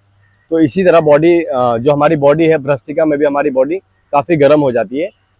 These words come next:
उसके बाद जो आगे के जो प्रोसेस है वो काफ़ी अच्छे होने लगते हैं, आगे के जो स्टेप्स हैं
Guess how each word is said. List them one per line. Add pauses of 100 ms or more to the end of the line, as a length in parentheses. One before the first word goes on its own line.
(120)
उसके
बाद
जो
आगे
के
जो
प्रोसेस
है
वो
काफ़ी
अच्छे
होने
लगते
हैं,
आगे
के
जो
स्टेप्स
हैं